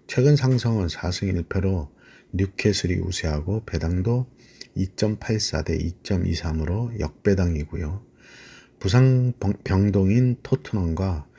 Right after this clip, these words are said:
뉴캐슬에도 일부 부상 선수들이 있는데, 토트넘에 비해 주전급의 부상은 덜한 편이고요. 골키퍼부터 수비가 무너진 토트넘은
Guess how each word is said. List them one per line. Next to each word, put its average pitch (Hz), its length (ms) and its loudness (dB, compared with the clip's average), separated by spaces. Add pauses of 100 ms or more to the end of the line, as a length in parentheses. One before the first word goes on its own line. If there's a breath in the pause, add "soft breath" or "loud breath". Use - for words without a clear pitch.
(220 loud breath)
뉴캐슬에도 107 760 0
일부 92 420 0
부상 98 260 0
선수들이 92 520 -2
있는데, 87 560 -2 (480 loud breath)
토트넘에 135 580 2
비해 113 320 0
주전급의 101 760 0
부상은 101 380 -2
덜한 92 380 0
편이고요. 80 600 -2 (720 loud breath)
골키퍼부터 123 840 -2
수비가 110 460 -2
무너진 90 400 0
토트넘은 95 720 -4